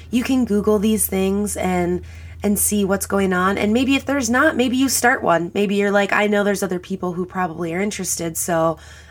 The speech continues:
I'm gonna start this small meetup." Otherwise,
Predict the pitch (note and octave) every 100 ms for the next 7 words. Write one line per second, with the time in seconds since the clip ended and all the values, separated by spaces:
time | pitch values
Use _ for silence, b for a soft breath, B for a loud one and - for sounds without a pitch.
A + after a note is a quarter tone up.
0 | - G3+ F#3+ F#3 - F3+ - F#3 - F#3
1 | F3 F3 F3 F3+ A#3 D#3+ - - - b
2 | b b b b b B3 D4 E4 B3 B3